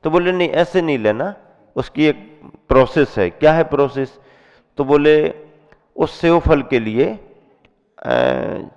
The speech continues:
चावलों में पहले उसको रख करके पकाना, जैसे पानी डाल के चावल पकाते हैं, तो उसी में पकने के समय सेव फल रख देना, और उसकी बाँस में सेव फल पकना चाहिए, और बाद में उसको निकाल के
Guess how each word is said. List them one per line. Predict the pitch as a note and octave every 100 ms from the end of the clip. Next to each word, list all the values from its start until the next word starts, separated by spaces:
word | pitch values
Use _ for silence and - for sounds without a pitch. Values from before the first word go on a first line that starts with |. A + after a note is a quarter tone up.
| _
चावलों | - E3 G3 G3 G3+
में | G3 G3 G3
पहले | E3+ E3
उसको | E3+ D#3 - D#3+
रख | C#3 C3+
करके | C#3 A2+ A#2+ F#2 - - -
पकाना, | D3+ C#3 B2 G#2+ C2 - - _ _ _ _ -
जैसे | G2+ B2 A#2+ - _ _
पानी | G2+ A#2
डाल | B2 A#2+ A#2
के | A#2
चावल | A#2+ A#2 B2
पकाते | A#2 - G2+ - C3
हैं, | F#3 C3+ - - -
तो | C3
उसी | A#2+ C#3
में | D3 D3+
पकने | C3 C3+ C#3
के | C3+ C3+
समय | C3+ D3
सेव | C#3 - C3+
फल | - B2+
रख | G#2 F#2+
देना, | F2 E2+ D#2 D2 - _ _ _ _ _ -
और | C#3+
उसकी | D3 D#3+
बाँस | C3 A2+ C#3 D3+ E3
में | E3+ F3 - - -
सेव | - E3+
फल | E3 E3+
पकना | D#3+ F3 F3+ F3+
चाहिए, | D#3 A#2+ G2+ F2+ D2+ _ _ _ _ _ _ _
और | B2+
बाद | C#3 B2 A#2+ B2
में | E3+
उसको | C#3+ - C#3+
निकाल | B2+ A2+ A2+
के | G#2 F3 G3+